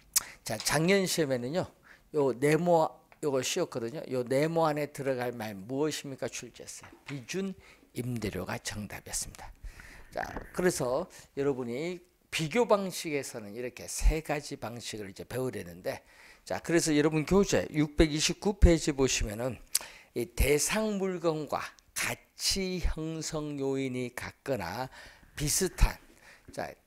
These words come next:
가치 형성 요인이 같거나 비슷한 물건의 거래 사례와 비교하여,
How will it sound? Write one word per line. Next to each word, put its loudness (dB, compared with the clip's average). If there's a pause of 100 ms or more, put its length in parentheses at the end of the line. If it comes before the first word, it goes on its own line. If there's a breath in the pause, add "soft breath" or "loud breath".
가치 -4
형성 0
요인이 2
같거나 -2
비슷한 -4
물건의 0 (360 loud breath)
거래 4
사례와 0
비교하여, 0